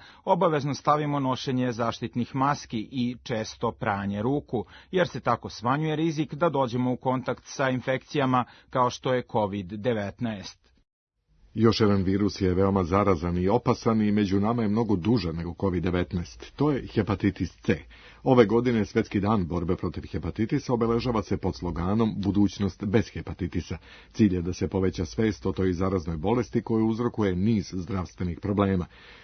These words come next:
Speaker 2: Predsjednica Udruženja pacijenata sa bolestima jetre Hronos, Ivana Dragojević, apelovala je na državu da omogući lečenje svim inficiranima, a ne samo najtežim bolesnicima.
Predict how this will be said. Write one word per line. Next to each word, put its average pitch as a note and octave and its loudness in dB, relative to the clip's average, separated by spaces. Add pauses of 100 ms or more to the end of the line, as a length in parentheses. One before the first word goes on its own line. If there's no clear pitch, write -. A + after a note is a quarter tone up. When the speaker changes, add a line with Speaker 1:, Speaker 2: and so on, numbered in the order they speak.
(140)
Speaker 2:
Predsjednica B2+ 4
Udruženja A2 2
pacijenata G2+ 0
sa F2+ -2
bolestima F#2 0
jetre F#2+ 0
Hronos, F#2 -2
Ivana E2+ -4
Dragojević, A2 2 (280)
apelovala C3 2
je A2 2
na G#2+ 2
državu A2+ 0
da G2+ 2
omogući G#2+ 0
lečenje G2 0
svim C#3 0
inficiranima, A#2 0
a - 0
ne A#2 -2
samo A#2 0
najtežim E2+ -4
bolesnicima. E2+ -8